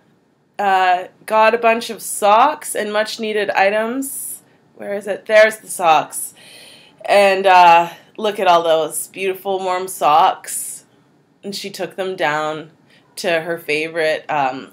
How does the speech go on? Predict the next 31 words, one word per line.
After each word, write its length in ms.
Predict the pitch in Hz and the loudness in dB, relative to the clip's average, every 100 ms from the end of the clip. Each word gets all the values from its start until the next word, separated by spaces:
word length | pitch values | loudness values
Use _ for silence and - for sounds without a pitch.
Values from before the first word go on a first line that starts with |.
| - | -16
shelter. 680 | - 127 - 120 120 143 _ _ _ _ | -8 -8 -8 -10 -10 -12 _ _ _ _
So 480 | - 165 143 135 139 | -12 -6 -6 -6 -8
that 280 | 175 165 170 | 2 2 2
is 140 | 170 - | -6 -14
so 300 | - 156 156 | -8 -6 -6
beautiful. 540 | 156 156 156 151 151 | -8 -12 -12 -8 -8
Thank 300 | 160 160 160 | -6 -8 -10
you 60 | 170 | -16
so 180 | - | -12
much. 200 | 156 156 | -8 -8
And 160 | - 165 | -8 -8
of 120 | 165 | -10
course, 280 | - 170 170 | -6 -8 -8
Karen 400 | - 170 165 165 | -10 -8 -8 -10
said 420 | - 156 151 143 _ - - - | -6 -4 -4 -8 _ -20 -20 -4
that, 280 | 165 151 - | 2 2 0
uh, 300 | 151 139 127 | 0 0 0
actually 640 | 170 170 - 185 170 160 170 | 0 -2 -2 -8 -6 -6 -6
her 300 | 175 196 - | -4 -4 -4
earnings 400 | 170 175 180 190 | -4 -6 -10 -6
on 180 | 175 190 | -8 -8
Steemit, 800 | - 185 190 180 185 - - - _ _ _ - | -10 -8 -4 -4 -4 -8 -20 -20 _ _ _ -4
uh, 440 | 151 147 143 143 - _ | -2 -2 -2 -4 -8 _
from 160 | 185 185 | -10 -10
the 60 | |
Steem 260 | - 196 202 | -8 -8 0
blockchain 680 | 190 208 - 185 170 170 175 _ _ - _ _ _ | 0 0 -2 -6 -6 -10 -14 _ _ -20 _ _ _
paid 220 | - 185 | -4 -4
for 140 | 190 | -4
those 220 | 175 170 - | -4 -4 -2
socks. 640 | 170 151 - - - - | 0 0 -2 -14 -16 -16